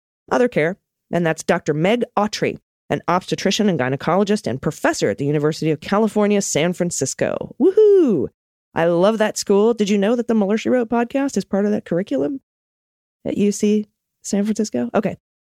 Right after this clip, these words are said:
Quote, "There's been an assault on reproductive rights in our country, and I'm a lifelong advocate for reproductive health and choice.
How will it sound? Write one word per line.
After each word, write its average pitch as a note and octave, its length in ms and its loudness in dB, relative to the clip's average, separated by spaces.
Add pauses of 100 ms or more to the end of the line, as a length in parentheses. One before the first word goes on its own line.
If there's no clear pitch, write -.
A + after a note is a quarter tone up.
(120)
Quote, A#3+ 220 4
"There's G#3 160 2
been G3+ 140 0
an A#3+ 100 2
assault G3+ 400 2
on F3 120 0
reproductive D3+ 500 -2
rights F#3+ 240 0
in G3+ 80 0
our F#3+ 100 0
country, F#3 400 -2
and C#3+ 120 -4
I'm C3+ 180 -2
a A2+ 40 -2
lifelong E3+ 440 0
advocate D3+ 340 -2
for C#3+ 100 -2
reproductive C#3 480 -2
health C#3+ 220 -2
and A#2 100 -8
choice. F3+ 360 0